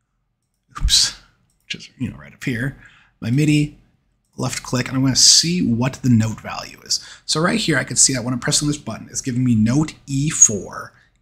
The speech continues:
index sixty-four. So note E four, it relates to sixty-four.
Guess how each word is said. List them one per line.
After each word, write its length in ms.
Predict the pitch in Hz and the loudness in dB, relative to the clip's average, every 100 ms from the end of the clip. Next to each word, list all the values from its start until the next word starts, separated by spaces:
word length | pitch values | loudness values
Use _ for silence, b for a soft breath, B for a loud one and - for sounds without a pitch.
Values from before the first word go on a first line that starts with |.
| - | -4
index 720 | 151 160 110 - - - - | 2 2 2 0 4 4 2
sixty-four. 1000 | - - 82 - - 80 - 107 - - b b | 2 4 4 0 -2 -4 -8 -8 -8 -14 b b
So 200 | - 107 | -10 -2
note 340 | 117 143 131 - _ | 0 0 -2 -6 _
E 240 | 165 196 | -2 -2
four, 720 | 202 - 202 196 - - - _ _ - _ | -4 -2 0 2 -2 -8 -14 _ _ -20 _
it 180 | - 135 | -16 -4
relates 440 | 127 131 135 - | -2 0 2 2
to 440 | - 107 104 107 - _ | 0 -2 -4 -4 -8 _
sixty-four. 1000 | - - 208 - - 101 220 214 - | 2 2 4 0 0 -6 -8 -10 -12